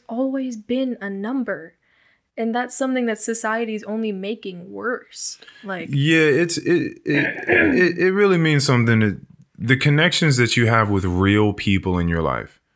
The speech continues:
Speaker 2: like, the
Speaker 1: Mm-hmm.
Speaker 2: things that you're really doing with real people
Speaker 1: Mm-hmm.
Speaker 2: in your life, it's just, and, and <sighs>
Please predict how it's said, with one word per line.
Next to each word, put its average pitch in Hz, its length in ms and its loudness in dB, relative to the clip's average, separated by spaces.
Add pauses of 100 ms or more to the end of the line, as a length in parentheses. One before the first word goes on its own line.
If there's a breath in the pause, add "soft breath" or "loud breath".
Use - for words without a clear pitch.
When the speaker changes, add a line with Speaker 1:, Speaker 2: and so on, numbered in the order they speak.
Speaker 2:
like, 214 320 -2
the 117 80 0
Speaker 1:
Mm-hmm. 123 80 -6
Speaker 2:
things 147 260 2
that 147 120 4
you're 123 220 2
really 110 480 4
doing 95 520 2
with 87 160 -4
real 101 680 2
people 92 680 -2
Speaker 1:
Mm-hmm. 202 520 -12
Speaker 2:
in 107 220 2
your 107 240 4
life, 92 400 0
it's - 380 -4
just, - 580 -2 (640 soft breath)
and, 117 260 4
and 113 360 2 (720)
<sighs> - 60 2